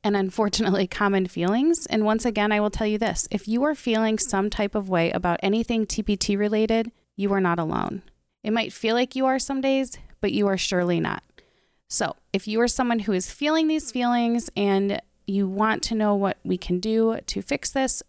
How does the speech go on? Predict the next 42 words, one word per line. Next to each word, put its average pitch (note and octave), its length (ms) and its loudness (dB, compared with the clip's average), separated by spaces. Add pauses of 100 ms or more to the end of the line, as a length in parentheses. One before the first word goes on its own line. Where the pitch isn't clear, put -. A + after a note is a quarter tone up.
(180)
that's F#3+ 200 0
what - 120 -2
we F#3 100 0
are F3+ 100 2
going E3+ 220 0
to - 80 -6
be F3 100 0
talking E3 380 -6
about - 240 -6
today. - 300 -8 (1080)
My B3 160 0
first E4 460 -2
tip A#3 260 -2
for - 220 -2
you F#3+ 320 2
is - 240 -2
to A#3 140 -2
put - 180 -4
yourself G#3 420 -2
out F3 200 -4
there. - 340 -8 (640)
And A3+ 360 0
this C4 220 0
sounds C4 400 -2
really A3 360 0
hard, G3 300 2
and G#3 160 -2
right G3+ 160 2
away G3 220 2
you're F#3 100 2
probably F#3+ 280 0
like, F3+ 240 0
"Oh, G#3+ 100 4
gee, G#3+ 300 0
thanks, G3+ 400 0
Erin. E3 260 2
I F3+ 80 2
never F3 260 0
thought A3 280 0
of E3+ 100 -2
that - 240 -4
before." - 480 -2